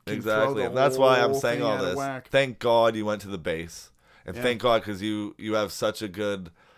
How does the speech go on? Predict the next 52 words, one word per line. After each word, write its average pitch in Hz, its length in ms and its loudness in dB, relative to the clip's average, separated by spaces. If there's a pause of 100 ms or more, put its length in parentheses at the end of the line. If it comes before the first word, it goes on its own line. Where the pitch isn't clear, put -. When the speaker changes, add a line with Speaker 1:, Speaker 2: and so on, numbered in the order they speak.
(340)
Speaker 2:
uh, 85 260 -6 (460)
idea 104 500 0
of, 95 360 -2
of, 90 420 -6
of, 90 400 -8 (180)
of 95 240 -8
groove 104 460 -2
and 92 160 -8
pocket. 95 560 -6 (320)
Speaker 1:
Oh, 185 160 -10
Speaker 2:
Do 117 100 -8
you 120 60 -4
know, 131 60 2
Speaker 1:
thank 135 80 4
Speaker 2:
and 131 80 -6
Speaker 1:
you. 123 80 -10
Speaker 2:
stuff 160 180 6
like 135 220 2
that. 147 240 4
And 113 80 -2
it's 117 140 -4
good 165 300 0
because 107 440 -4 (260)
Speaker 1:
Well, 165 120 -4
I'm 180 120 -4
really 165 220 -4
glad 151 280 -4
you 165 120 -8
went 165 160 -6
to 196 80 -12
guitar. 180 480 -8
Speaker 2:
No, 180 260 10
no, - 340 10
Speaker 1:
<laughs> - 160 10
Speaker 2:
me 160 60 10 (100)
too. 160 320 8
I 123 200 8
am 120 180 2
too. 147 300 0
But 117 80 0
it's, 117 160 -4
it's 117 240 -4
just, - 340 -10 (160)
you 127 100 -8
know, 113 120 -6
you 117 100 -6
think 127 260 -10
about 117 280 -2
all 113 140 0
the 104 80 -10
guys, 107 480 -2
like, 87 280 -6